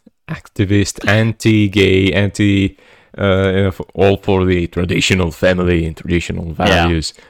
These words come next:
Speaker 1: got caught in a twenty-five man orgy, if I recall correctly, in Belgium. So <laughs>
Speaker 2: And, and the thing that I thought was funny was that they, the only reason the cops showed up was that it, it was a, a covid violation.
Speaker 1: Yep.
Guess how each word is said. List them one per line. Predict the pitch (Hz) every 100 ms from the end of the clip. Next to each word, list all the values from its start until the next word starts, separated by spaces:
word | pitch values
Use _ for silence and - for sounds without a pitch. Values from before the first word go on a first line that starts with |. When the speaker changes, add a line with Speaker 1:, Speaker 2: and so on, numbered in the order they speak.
| -
Speaker 1:
got | 95 -
caught | - 95 -
in | 101
a | 95
twenty-five | - 120 123 131 127 107
man | 98 107 104
orgy, | 98 110 -
if | 73 -
I |
recall | 82 - 82
correctly, | - 85 90 - 80 -
in | 87 85
Belgium. | 92 98 90 80 - - - _ _
So | -
<laughs> | - - - 165 - _ _ _ _ _ _ - - _ _ _ _ _ _ _
Speaker 2:
And, | 95 117 147
and | 139 131
the |
thing | 113 160
that | 147
I | 131
thought | 147 131
was | 110 -
funny | 139 147
was | 127 110
that | 104 104
they, | 110 98 92 _
the | 104
only | 107 127
reason | 120 127 113
the | 95
cops | - 139 143 -
showed | - - 127 101 98
up | 127 110 - -
was | 101 98 92
that | 101 98
it, | 90 -
it | -
was | 90 90
a, | 90 87 85 82
a | -
covid | - - 143 123 92
violation. | 92 85 87 87 82 - 73
Speaker 1:
Yep. | 92 120